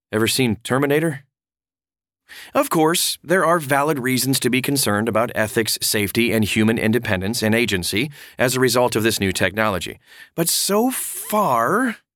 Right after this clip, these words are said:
Chat G P T is proving to be an invaluable resource for real estate professionals in multiple aspects of their business.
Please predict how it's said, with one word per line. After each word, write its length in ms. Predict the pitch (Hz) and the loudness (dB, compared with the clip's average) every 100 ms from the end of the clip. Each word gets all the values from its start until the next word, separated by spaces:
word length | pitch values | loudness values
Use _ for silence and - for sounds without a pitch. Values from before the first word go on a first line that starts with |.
| _ _ | _ _
Chat 260 | - 160 160 | -2 0 2
G 200 | 139 156 | 2 0
P 180 | 160 151 | 0 0
T 200 | 147 151 | 2 2
is 120 | 147 | 0
proving 400 | - 147 147 151 | 2 2 4 2
to 120 | 135 | 2
be 160 | 143 143 | 2 2
an 120 | 139 | 2
invaluable 640 | 143 113 123 135 165 180 | 0 2 0 2 2 2
resource 560 | 180 117 104 98 92 113 | 2 2 0 0 0 0
for 160 | - 104 | 0 2
real 200 | 107 110 | 2 2
estate 260 | 107 117 | 2 -2
professionals 680 | 120 131 101 90 87 95 - - - - - | -2 -2 -2 -2 -4 -4 -6 -10 -20 -12 0
in 160 | 175 | 2
multiple 500 | 170 180 190 185 170 | 4 2 0 0 2
aspects 540 | 123 104 - 95 - 98 | 2 0 -2 -2 -2 -4
of 160 | 90 | -2
their 100 | 98 | -2
business. 460 | 90 90 69 - | -2 -4 -4 -8